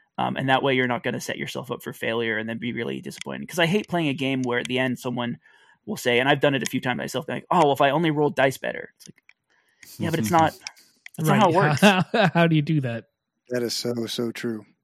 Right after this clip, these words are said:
Speaker 4: That's, true words have not been spoken. I'll give a, a, a, a beginner tip to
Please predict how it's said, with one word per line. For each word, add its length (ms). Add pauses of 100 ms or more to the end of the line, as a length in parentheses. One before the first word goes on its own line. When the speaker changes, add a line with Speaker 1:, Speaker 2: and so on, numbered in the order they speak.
(140)
Speaker 4:
That's, 240 (500)
true 280
words 340
have 80
not 380
been 120
spoken. 480 (500)
I'll 280
give 160
a, 420 (180)
a, 100
a, 40 (600)
a 420
beginner 400
tip 320
to 260